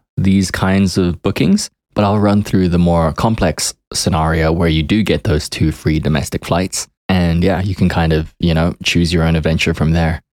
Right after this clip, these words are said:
So same as the basic route, you want to go ahead and secure the J F K Tokyo, Tokyo J F K flights, just like before.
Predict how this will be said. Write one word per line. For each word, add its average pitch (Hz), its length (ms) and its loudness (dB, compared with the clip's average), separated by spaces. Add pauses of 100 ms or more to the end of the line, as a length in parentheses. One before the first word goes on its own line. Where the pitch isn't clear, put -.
(260)
So 92 420 0
same 123 340 2
as 104 240 0
the 92 320 2
basic 92 520 -2
route, 67 580 -4
you 92 200 2
want 101 200 2
to 113 60 2
go 98 180 2
ahead 90 240 0
and 87 180 0
secure 82 720 0
the 80 540 0 (240)
J 87 200 0
F 85 120 -4
K 82 180 0
Tokyo, 80 840 0
Tokyo 80 540 0
J 80 240 0
F 80 100 -4
K 80 180 -4
flights, - 560 -4 (240)
just - 220 0
like 90 240 -2
before. 73 560 -2